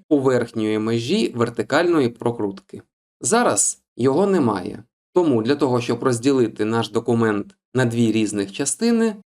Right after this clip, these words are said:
переходимо до вкладки Подання, Розділити. Тепер ми можемо переглядати різні частини документу автономно одна від іншої.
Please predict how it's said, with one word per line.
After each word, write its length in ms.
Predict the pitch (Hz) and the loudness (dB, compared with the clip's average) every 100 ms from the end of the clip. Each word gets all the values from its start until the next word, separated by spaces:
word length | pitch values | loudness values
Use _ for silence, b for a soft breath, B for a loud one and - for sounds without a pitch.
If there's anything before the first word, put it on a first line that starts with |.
| _ - | _ -4
переходимо 640 | 127 127 135 110 110 107 | -2 0 0 2 2 0
до 120 | 101 | 0
вкладки 520 | 120 - 120 107 - | -2 0 0 0 -4
Подання, 840 | 95 139 117 113 104 101 110 190 190 _ - | -2 0 2 0 0 -2 -2 -4 -8 _ -2
Розділити. 800 | 175 196 127 110 98 98 95 98 _ _ _ _ _ _ - | 0 0 0 0 -2 -8 -18 -20 _ _ _ _ _ _ -4
Тепер 280 | 156 185 | 0 2
ми 120 | 156 147 | 2 2
можемо 420 | 139 117 123 117 | 0 0 0 0
переглядати 920 | 131 135 131 135 117 107 98 95 95 - _ _ | 0 0 2 2 2 0 -2 -8 -8 -16 _ _
різні 380 | - 131 117 113 | -2 0 2 0
частини 500 | 104 110 - 110 101 | -2 -4 -2 -2 -2
документу 840 | 98 113 151 190 247 226 208 190 - | -2 0 0 2 2 0 -2 -2 -2
автономно 840 | 143 - 127 110 139 196 208 202 - | -4 0 0 2 2 2 2 0 -2
одна 300 | 104 113 147 | -4 0 0
від 200 | 135 101 | 0 -2
іншої. 540 | 98 98 - - - | -4 -4 -8 -10 -14